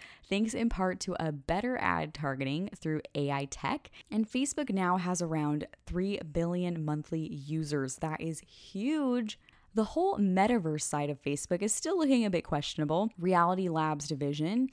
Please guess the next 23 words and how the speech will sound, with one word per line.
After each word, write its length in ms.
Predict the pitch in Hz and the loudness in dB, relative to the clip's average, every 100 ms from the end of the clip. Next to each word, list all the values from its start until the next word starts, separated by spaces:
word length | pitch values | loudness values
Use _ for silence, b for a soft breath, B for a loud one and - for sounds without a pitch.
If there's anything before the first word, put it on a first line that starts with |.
| B | B
which 300 | 165 160 156 | 0 0 2
is 160 | 156 - | -2 -2
tied 260 | 175 156 | 0 0
to 80 | 147 | 0
the 80 | 143 | -2
metaverse 640 | 143 143 143 143 185 - | -2 -4 -2 -2 -2 -2
and 80 | 156 | 0
makes 240 | 139 135 | 0 -2
that 180 | - 131 | -4 -4
tech, 320 | - 147 151 | -4 -4 -4
has 180 | 170 170 | -2 -4
lost 360 | 151 151 165 - | -2 -4 -4 -4
more 100 | 156 | -2
than 140 | 147 | -2
twenty-one 420 | - 143 143 143 | -4 -2 -2 -2
billion 340 | 143 208 247 247 | 0 2 4 4
dollars 380 | 233 214 208 - | 2 2 0 -2
since 220 | 156 - | -4 -6
the 100 | 151 | -8
start 320 | - - 139 | -8 -6 -6
of 100 | 147 | -6
last 380 | 135 - - - | -6 -6 -8 -6
year. 220 | 80 | -6